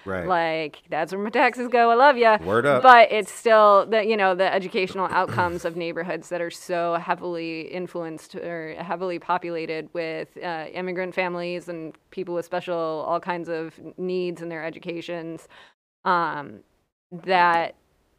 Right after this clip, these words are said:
Speaker 2: uh, the, those educational outcomes are not the same as the kind that you get in Indian Prairie or Naperville two oh three, right?
Speaker 1: Sure.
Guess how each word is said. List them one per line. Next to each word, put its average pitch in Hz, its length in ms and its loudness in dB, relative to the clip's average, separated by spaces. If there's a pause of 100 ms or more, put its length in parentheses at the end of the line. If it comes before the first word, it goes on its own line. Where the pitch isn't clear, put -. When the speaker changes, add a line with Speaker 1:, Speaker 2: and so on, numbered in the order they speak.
(140)
Speaker 2:
uh, 151 500 -2 (440)
the, 170 280 -2
those 180 240 0
educational 170 640 -6
outcomes 170 400 -6
are 165 80 -6
not 156 320 -6
the - 80 -10
same 147 320 -12
as 143 140 -14
the 165 80 -12
kind 160 260 -8
that 147 80 -10
you 160 80 -10
get 143 260 -10
in 147 220 -14
Indian 151 380 -12
Prairie 147 500 -10
or 151 100 -12
Naperville 147 400 -12
two 143 200 -12
oh - 100 -12
three, - 260 -14
right? 151 160 -6
Speaker 1:
Sure. 113 200 -6